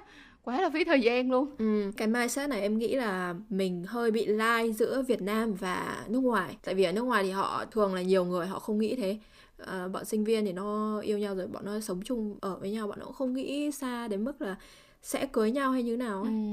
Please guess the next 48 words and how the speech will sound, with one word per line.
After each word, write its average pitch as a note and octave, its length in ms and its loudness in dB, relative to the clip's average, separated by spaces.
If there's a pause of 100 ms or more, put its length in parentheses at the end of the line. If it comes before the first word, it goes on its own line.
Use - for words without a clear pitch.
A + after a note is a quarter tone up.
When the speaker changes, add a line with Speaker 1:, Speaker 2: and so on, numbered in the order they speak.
(320)
Speaker 2:
Nhưng A3+ 80 -6
mà G3+ 40 -2
em G#3 140 -2
nghĩ A#3+ 160 -2
là A3+ 260 0
mình G3+ 260 2
là G3 60 2
người F#3 140 4
Việt F3+ 100 2
Nam G#3 300 4
Speaker 1:
Ừ. G#3 180 0
Speaker 2:
và F#3+ 120 -2
mình F3+ 120 -4
hẹn G#3 160 -4
hò F#3+ 300 -4
người F#3+ 140 -4
nước A3 120 -2
ngoài, G#3 360 2 (100)
ít C#4 100 4
nhất D#4+ 100 4
là C4+ 60 6
mình F3+ 200 2
nên F#3+ 180 2
nghĩ G3+ 160 -2
thế. F#3 300 -2
Speaker 1:
Ừ, G#3+ 340 -2
ừ. G#3 40 -6 (420)
Speaker 2:
Hoặc G3 260 4
là F#3 260 4
khi A3 260 0
mà G3 80 2
mình F3 220 -2
là F3 80 -4
người F#3 160 0
Việt F3+ 140 0
Nam G#3 220 2
và F#3 60 -2
mình F3+ 160 -4
hẹn G3+ 160 0
hò G#3+ 200 0
người F#3 100 -2
Việt F#3 140 -4
Nam, G#3 200 -2
cái F#3 120 -2
văn G#3 180 2
hóa F#3 200 2
nó A3 80 2
lại - 120 -2